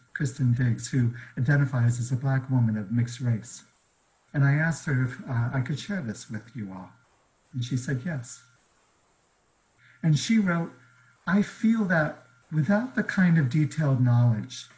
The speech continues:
that was presented to us today, detailed knowledge of our shared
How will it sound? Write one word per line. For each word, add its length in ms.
that 160
was 200
presented 680
to 220
us 180
today, 540
detailed 500
knowledge 400
of 200
our 160
shared 580